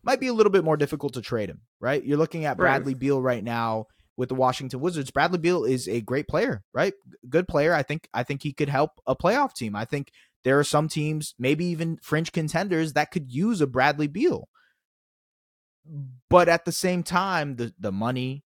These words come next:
Speaker 1: the Supermax contract, we talked about it last week with how much he's, he's owed and how far down the road he's owed that money. It becomes a question. And it, I think it becomes a fair question, especially with Brown.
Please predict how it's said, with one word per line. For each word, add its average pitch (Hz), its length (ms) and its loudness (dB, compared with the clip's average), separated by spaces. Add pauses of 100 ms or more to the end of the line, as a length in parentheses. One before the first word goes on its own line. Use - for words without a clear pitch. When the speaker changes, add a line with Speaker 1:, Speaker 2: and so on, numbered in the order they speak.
(100)
Speaker 1:
the 110 60 -4
Supermax 127 1080 -2 (720)
contract, 123 800 0
we 104 120 -4
talked 117 360 -2
about 123 200 2
it 113 60 -2
last 113 340 -2
week 120 280 -6
with 101 140 -10
how 107 180 -4
much 117 300 -4
he's, 110 320 -6 (220)
he's 123 300 0
owed 117 380 4
and 107 120 -4
how 113 220 2
far 117 560 0 (320)
down 117 280 0
the 110 100 0
road 113 380 2
he's 139 260 -4
owed 123 240 2
that 110 200 0
money. 123 420 -2 (960)
It 117 80 0
becomes 139 300 0
a 151 40 -4
question. - 420 0 (100)
And 156 100 6
it, 160 100 6
I 139 120 2
think 160 240 0
it 139 40 -2
becomes 135 300 -4
a 120 60 -6
fair 143 200 2
question, - 480 -10
especially 202 420 0
with 170 160 -2
Brown. 131 260 -4